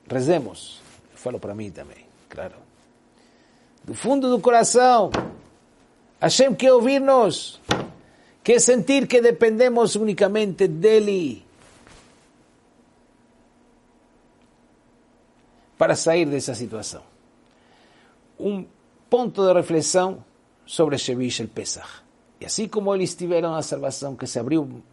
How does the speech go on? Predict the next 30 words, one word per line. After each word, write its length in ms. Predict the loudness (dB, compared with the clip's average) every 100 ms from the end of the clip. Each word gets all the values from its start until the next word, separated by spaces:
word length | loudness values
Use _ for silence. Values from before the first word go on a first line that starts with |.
| _ _
Mar 200 | -2 -2
Vermelho, 540 | -2 -8 -12 -16 -20 _ _ _ _
e 60 | -20
todos 280 | -12 -10 -8
saíram 260 | -8 -8
na 120 | -10 -10
grande 320 | -8 -6 -6
salvação, 480 | -8 -8 -12 -16 -20 _ _ _ _ -20 _ _
que 80 | -2
logo, 240 | 0 2
logo 220 | 0 -2
nós 180 | -6 -8
tengamos, 460 | -10 -10 -10 -12 -16 -20 -12
tenhamos 300 | -8 -8 -10
também 300 | -10 -12 -14 _ _ _ _ _ _ -18
a 60 |
salvação 560 | -10 -8 -8 -10 -10 -12 -20 _ _ _ _ _ _ _
e 40 |
sair 300 | -12 -4 -2
deste 380 | -2 -4 -6 -6
grande 280 | -6 -6 -6
problema 380 | -8 -10 -10 -12
que 100 | -12
a 40 |
gente 200 | -14 -14
se 120 | -16
encontra, 500 | -14 -12 -12 -12 -20 _ _ _ _ _
se 140 | -16 -10
Deus 200 | -10 -10
quiser. 360 | -14 -14 -16